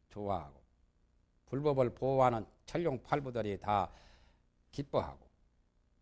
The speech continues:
그러니까 풍우가 순조롭게 된다면 가물거나 무슨 중년들거나 또는, 어, 여러 가지,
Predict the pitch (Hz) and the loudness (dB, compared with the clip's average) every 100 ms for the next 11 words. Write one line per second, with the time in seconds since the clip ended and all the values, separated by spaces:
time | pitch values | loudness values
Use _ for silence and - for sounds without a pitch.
0 | _ 143 175 170 151 165 135 - - _ | _ 0 4 4 10 10 10 2 -20 _
1 | _ _ _ _ - 190 208 180 143 120 | _ _ _ _ -6 0 2 8 10 10
2 | 104 - - 175 165 123 107 90 82 76 | 6 -4 -12 -2 0 0 -2 -6 -8 -16
3 | 73 _ _ _ _ _ _ _ _ _ | -20 _ _ _ _ _ _ _ _ _
4 | _ - 120 147 135 120 113 104 95 107 | _ 2 2 4 4 4 4 2 0 -6
5 | 107 101 - _ _ _ _ _ _ _ | -6 -6 -10 _ _ _ _ _ _ _
6 | _ _ _ - 180 156 123 107 101 90 | _ _ _ -4 2 2 2 2 0 -2
7 | 87 80 123 123 98 92 - - _ - | -6 -2 0 0 0 -8 -18 -20 _ -8
8 | 90 87 85 82 82 - - - 113 120 | -2 0 0 -2 -4 -10 -14 0 2 4
9 | 113 98 | 4 2